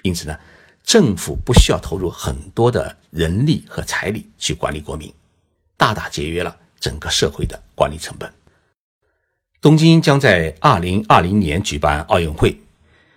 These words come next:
对于东京羽田机场来说，只要把控好国际航班进出的安检，国内航线的候机大厅就可以做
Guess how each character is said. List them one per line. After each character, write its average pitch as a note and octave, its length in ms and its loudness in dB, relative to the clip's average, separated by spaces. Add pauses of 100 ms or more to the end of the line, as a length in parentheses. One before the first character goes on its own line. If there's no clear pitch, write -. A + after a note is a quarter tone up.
(240)
对 D#3 120 8
于 F#2+ 280 2 (120)
东 F3+ 220 4
京 F#3 220 2
羽 D2+ 120 -4
田 F#2+ 160 -2
机 G#2+ 120 -4
场 G2 120 -4
来 D2+ 160 -6
说， F#2 320 -2 (680)
只 G#2 280 0
要 C3+ 340 6
把 E2 160 0
控 D#3 200 2
好 - 400 -10
国 G2+ 220 4
际 G#2 180 -4
航 E2 240 -6
班 G#2+ 220 0
进 F#2 240 -2
出 G#2+ 140 -8
的 - 60 -2
安 A2 200 2
检， - 240 -8 (560)
国 G#2+ 220 6
内 D#3 100 6
航 F#2 240 -4
线 G#2+ 160 0
的 F2+ 60 -6
候 - 120 -6
机 G2 120 -4
大 E2+ 120 0
厅 - 320 -2 (440)
就 F2+ 160 0
可 - 160 -6
以 E2 80 -2
做 - 260 -6